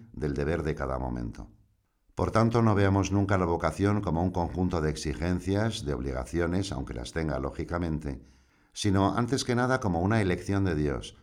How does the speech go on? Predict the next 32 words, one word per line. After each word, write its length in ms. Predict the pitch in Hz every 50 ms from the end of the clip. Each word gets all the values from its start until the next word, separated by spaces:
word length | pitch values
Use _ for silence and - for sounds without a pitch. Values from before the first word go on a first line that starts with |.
| _ _ _
como 260 | - 76 78 85 101
un 120 | 117 120
gran 280 | 107 95 95 85 76 69
don 200 | 62 60 60 58
de 120 | 55 58
Dios. 460 | 57 58 57 52 53 - - - _ _ _ _ _ _ _ _ _ _ _ _ _ _ _ _
El 160 | - 71 71
horizonte 480 | 67 67 71 69 76 87 87 90 95 87
que 80 | 85
da 140 | 85 82 82
sentido 400 | 80 - 82 80 76 95 95 104
a 20 | 98
vuestra 260 | 85 85 - - 67
misión 320 | 67 - - 80 76 76 - _ _ _ _ -
es 160 | - 92 92
ser 160 | - 123 123 127
una 160 | 127 127 123
levadura 460 | 117 113 104 101 98 117 123 131 127
que 80 | 120 101
divinice 520 | 87 85 76 78 80 98 113 107 113 120
a 40 | 113
los 180 | 104 92 -
hombres, 540 | 85 78 73 67 64 57 58 55 - - - _ _ _ _ _ -
y 100 | - 78
al 100 | 76 73
hacerlos 340 | 71 - 101 95 110 107 87
divinos 460 | 101 95 104 113 113 123 120 - 80
los 160 | 80 76 -
haga 180 | 90 85 76 85
al 100 | 78 73
mismo 280 | 87 87 85 95 90
tiempo 500 | 76 90 87 85 85 78 71 71 69 -